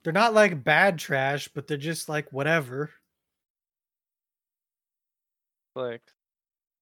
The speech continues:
Speaker 2: up and coming. August.
Speaker 1: Feel like I'm
Speaker 2: Uh,
Speaker 1: hoping for a better next season.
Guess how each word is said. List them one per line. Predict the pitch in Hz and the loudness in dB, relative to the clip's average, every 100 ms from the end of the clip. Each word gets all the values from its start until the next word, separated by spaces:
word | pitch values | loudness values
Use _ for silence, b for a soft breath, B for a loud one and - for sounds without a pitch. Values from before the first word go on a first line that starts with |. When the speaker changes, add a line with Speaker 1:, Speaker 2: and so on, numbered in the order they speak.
| _ _ _ _ | _ _ _ _
Speaker 2:
up | - 120 - _ _ _ _ _ _ - | -10 -10 -10 _ _ _ _ _ _ -12
and | 120 110 107 | -10 -10 -12
coming. | - 104 95 95 101 _ _ _ _ _ _ _ _ _ _ _ _ _ _ _ _ _ _ _ _ _ _ _ _ _ _ _ _ - | -12 -10 -10 -12 -20 _ _ _ _ _ _ _ _ _ _ _ _ _ _ _ _ _ _ _ _ _ _ _ _ _ _ _ _ -12
August. | 57 57 - - - - - _ _ _ _ _ _ _ _ _ _ _ _ _ _ _ _ | -10 -10 -14 -18 -20 -20 -20 _ _ _ _ _ _ _ _ _ _ _ _ _ _ _ _
Speaker 1:
Feel | 185 | -6
like | 185 196 | -4 -2
I'm | 190 | -2
Speaker 2:
Uh, | 156 | -2
Speaker 1:
hoping | 147 135 143 127 | -4 -2 -4 -4
for | - 139 | -6 -6
a | 123 | -4
better | 110 127 123 120 | -4 -4 -4 -6
next | 113 107 - | -8 -10 -12
season. | - - 147 - - | -14 -14 -18 -20 -20